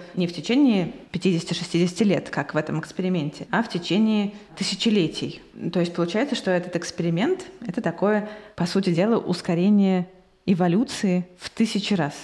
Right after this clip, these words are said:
да, потому что собаку от волка отделяет, ну, где-то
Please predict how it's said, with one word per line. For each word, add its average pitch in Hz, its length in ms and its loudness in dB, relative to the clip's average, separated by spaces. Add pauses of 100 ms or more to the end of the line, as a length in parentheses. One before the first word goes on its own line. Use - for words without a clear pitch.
(200)
да, 202 120 2
потому 175 340 0
что 170 420 -2
собаку 175 760 0
от 165 160 -2
волка 202 460 2
отделяет, 175 680 0
ну, 170 160 2
где-то 165 600 -2